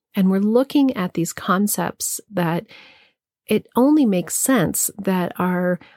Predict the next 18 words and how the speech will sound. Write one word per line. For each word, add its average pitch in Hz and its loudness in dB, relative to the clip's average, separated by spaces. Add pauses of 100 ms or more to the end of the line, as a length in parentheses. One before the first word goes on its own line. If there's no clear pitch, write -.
ways 220 2
of 185 -2
protecting 208 0
ourselves, 208 -2
our 175 -4
patterning, 190 -2 (300)
came 254 2
from 175 -2 (120)
our 185 2
younger 185 2
selves, 170 -2
from 170 -6
our 165 -4 (140)
families 185 0
of 175 -4
origin, 175 -2 (440)
and 196 2
we're 233 2